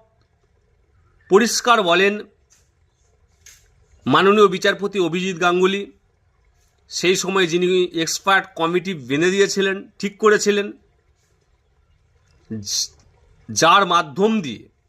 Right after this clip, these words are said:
বা জেনার মাধ্যম দিয়ে ছ নম্বর দেওয়ার একটা কি হয়, দরজা খুলে যায়। Already অনেকে চাকরি করছে, সোহম রায়চৌধুরী and others,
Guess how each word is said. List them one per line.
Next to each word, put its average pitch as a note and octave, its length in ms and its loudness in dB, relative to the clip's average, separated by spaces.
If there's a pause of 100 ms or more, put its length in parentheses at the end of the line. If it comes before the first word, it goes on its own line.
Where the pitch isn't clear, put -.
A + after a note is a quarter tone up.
বা C3 80 -4
জেনার F3 360 0
মাধ্যম E3 540 0
দিয়ে G#2+ 240 -12 (1000)
ছ - 120 -4
নম্বর G3 580 2 (760)
দেওয়ার F3 500 4
একটা G#3+ 220 -8
কি F#3+ 180 -14
হয়, D3 300 -6 (1120)
দরজা E3 340 0
খুলে F#3+ 300 0
যায়। G3 300 0 (880)
Already F#3 460 0
অনেকে G3 280 -2
চাকরি F#3+ 360 -4 (420)
করছে, G#3 580 -2 (1200)
সোহম F#3 480 0
রায়চৌধুরী F3+ 600 0
and E3 160 0
others, E3 600 -2